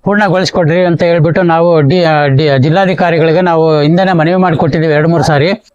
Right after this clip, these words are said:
ನಾವು ಅವಾಗ್ಲೂ ಕೂಡ ಹೇಳಿದ್ವಿ, ನೀವು ಮ-, ಕಾಮಗಾರಿ ಮಾಡ್ಕೊಡ್ಲಿಲ್ಲ ಅಂತಂದ್ರೆ ನಾವು ಧರಣಿ ಸತ್ಯಾಗ್ರಹ ಕೂರ್ತೀವಿ, ಹೋರಾಟನೂ ಮಾಡ್ತೀವಿ ರಾಜ್ಯಾದ್ಯಂತ ಅಂತ ಹೇಳಿದ್ವಿ. ಆದ್ರೂ ಅವರು ಎಚ್ಚೆತ್ ಕೊಟ್ಟಿಲ್ಲ, ಮಾಡಿಕೊಟ್ಟಿಲ್ಲ ಕೆಲ್ಸನ.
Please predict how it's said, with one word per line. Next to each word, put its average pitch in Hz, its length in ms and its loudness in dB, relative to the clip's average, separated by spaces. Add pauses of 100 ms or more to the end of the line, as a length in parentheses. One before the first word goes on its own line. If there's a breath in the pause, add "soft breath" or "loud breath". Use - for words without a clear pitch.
(380)
ನಾವು 160 140 0
ಅವಾಗ್ಲೂ 180 340 0
ಕೂಡ 190 160 0
ಹೇಳಿದ್ವಿ, 170 420 0
ನೀವು 160 360 0
ಮ-, 151 120 0
ಕಾಮಗಾರಿ 180 600 -2
ಮಾಡ್ಕೊಡ್ಲಿಲ್ಲ 175 600 0
ಅಂತಂದ್ರೆ 170 400 0
ನಾವು 170 420 0
ಧರಣಿ 165 240 0
ಸತ್ಯಾಗ್ರಹ 165 460 0
ಕೂರ್ತೀವಿ, 170 400 -2
ಹೋರಾಟನೂ 170 520 0
ಮಾಡ್ತೀವಿ 160 500 0 (160)
ರಾಜ್ಯಾದ್ಯಂತ 151 640 0
ಅಂತ 143 180 0
ಹೇಳಿದ್ವಿ. 151 380 0 (680 loud breath)
ಆದ್ರೂ 185 300 0
ಅವರು 185 260 0 (760)
ಎಚ್ಚೆತ್ 170 280 -4
ಕೊಟ್ಟಿಲ್ಲ, 185 460 -2
ಮಾಡಿಕೊಟ್ಟಿಲ್ಲ 175 640 -2
ಕೆಲ್ಸನ. 160 380 0